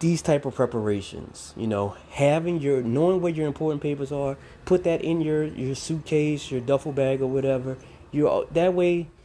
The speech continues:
if worst, the worst thing happens, you can't get home. You have these type,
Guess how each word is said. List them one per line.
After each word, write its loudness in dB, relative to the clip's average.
if -2
worst, 4
the 0
worst 4
thing -4
happens, -8
you -8
can't -4
get -2
home. -2
You -4
have 0
these -8
type, -6